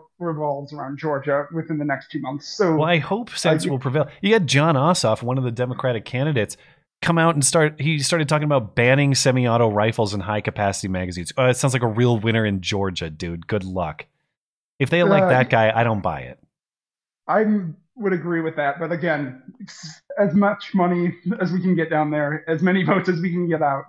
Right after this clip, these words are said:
Speaker 1: and hopefully we can distract Stacey Abrams with some, I don't
Speaker 2: Yeah,
Speaker 1: know, fucking
Speaker 2: this,
Speaker 1: barbecue or
Speaker 2: this whole
Speaker 1: something.
Speaker 2: thing sucks 'cause it's like, I don't, on, on principle, I don't wanna send money into other people's state races. However, I know that they're,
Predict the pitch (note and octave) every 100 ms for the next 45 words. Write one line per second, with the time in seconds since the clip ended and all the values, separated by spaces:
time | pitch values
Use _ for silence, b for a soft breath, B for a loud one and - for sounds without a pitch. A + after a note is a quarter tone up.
0 | _ _ _ - E3 F3 E3+ E3 D#3+ D3+
1 | D#3 D3+ D3 - D#3 C3 - - D#3 D#3
2 | D#3 D3 C#3+ D3+ D3+ D3 - - C#3 -
3 | _ _ _ _ _ D#3 D#3 G3+ G#3 G3+
4 | F3 F3+ F#3+ D#3+ D3 D3 D3 D#3 E3+ G3+
5 | F3 C#4 F#3+ C#4 F3 E3 D3+ - - B2
6 | - C#3+ C3+ D#3+ G3 E3+ - - b b
7 | _ D#3+ E3+ - E3+ C#3+ - D#3 D#3+ F3+
8 | G3+ G3 C3+ E3 D#3 D3 A#2+ - - C#3
9 | C3 B2 G2+ G2+ A#2+ B2 G#2+ G2+ G#2+ G#2
10 | A#2+ A2 G#2 - A2 G#2 F2+ F#2 G2 C3+
11 | B2 A#2+ A#2 B2 G#2+ - A#2 A#2 B2 C3
12 | A#2+ A#2+ A2 G2